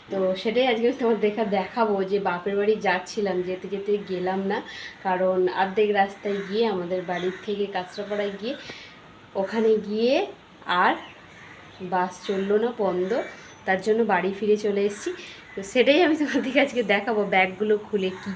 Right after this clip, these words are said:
কী আমি নিয়ে যেতে চেয়েছিলাম বাপের বাড়ি, তো সেইগুলোই তোমাদের দিকে দেখাবো। তো বন্ধুরা সাথে চলে এসো। আর বন্ধুরা এই যে দেখো, এসে বা-, আর এসে বন্ধুরা বাজার থেকে কচুরি কিনে নিয়ে এসে খেয়ে দশটা পর্যন্ত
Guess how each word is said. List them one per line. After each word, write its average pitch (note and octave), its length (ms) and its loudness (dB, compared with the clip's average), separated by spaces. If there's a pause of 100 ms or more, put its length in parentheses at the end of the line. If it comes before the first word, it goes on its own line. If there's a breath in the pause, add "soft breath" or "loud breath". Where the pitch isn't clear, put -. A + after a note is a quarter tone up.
কী A3 140 6
আমি G#3+ 140 2
নিয়ে G3 260 0
যেতে F#3 260 -4
চেয়েছিলাম F#3 480 -4
বাপের E3+ 300 -8
বাড়ি, F3+ 220 -4 (480 loud breath)
তো F3+ 320 -4
সেইগুলোই A3 580 2
তোমাদের F#3+ 340 -4
দিকে G3+ 180 -4
দেখাবো। G3+ 540 -4
তো G3 140 -2
বন্ধুরা F#3 300 -2
সাথে F#3 380 -6
চলে F#3 220 -6
এসো। G3+ 240 -2 (460 loud breath)
আর F3 400 0
বন্ধুরা G3 340 4
এই G3 140 4
যে G3 120 0
দেখো, F#3 420 0
এসে F#3+ 380 2
বা-, - 360 -2
আর F#3 260 4
এসে G#3 300 4
বন্ধুরা G#3+ 360 6
বাজার F#3+ 320 6
থেকে G3+ 180 -4 (100)
কচুরি G3 320 -2
কিনে G3+ 240 0
নিয়ে G3+ 220 2
এসে G#3 300 0 (440 loud breath)
খেয়ে G#3+ 500 8
দশটা F#3 360 0
পর্যন্ত G3+ 340 0